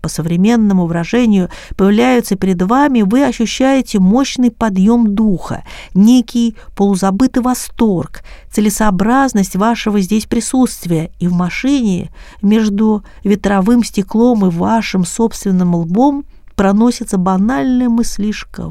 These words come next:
«Вот райский уголок». Так начинается рассказ для Беллы «Гибель Помпеи». «Гибель Помпеи», рассказ для Беллы, читает Вячеслав Манылов. «Глоб Футурум», рассказ.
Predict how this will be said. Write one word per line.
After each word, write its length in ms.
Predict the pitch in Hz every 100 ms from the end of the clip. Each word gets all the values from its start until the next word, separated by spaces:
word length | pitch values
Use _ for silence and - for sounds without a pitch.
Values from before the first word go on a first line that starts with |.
| 156
«Вот 240 | 220 269 - 214
райский 500 | 196 208 208 - -
уголок». 760 | 196 175 180 175 180 175 - - - - - - - - -
Так 220 | 254 277 240
начинается 500 | 220 190 196 180 165
рассказ 580 | 151 - 226 254 - -
для 260 | 165 185 208
Беллы 600 | 170 170 165 151 160 160 - - -
«Гибель 560 | 160 185 226 220 214 - -
Помпеи». 600 | 175 170 - 143 131 - - - - - - - -
«Гибель 380 | 185 233 277 269
Помпеи», 540 | - 277 240 202 190 180
рассказ 480 | 165 - 202 214
для 180 | 214 208
Беллы, 480 | 165 175 170 170 170 - -
читает 500 | 185 190 208 247 214
Вячеслав 720 | 196 160 - 175 185 - - - - -
Манылов. 760 | 175 175 170 156 156 - - - - - - - - - -
«Глоб 600 | 196 226 226 254 247 - - - -
Футурум», 800 | - 247 - 240 240 196 165 - - - - -
рассказ. 680 | 180 185 - 151 123 -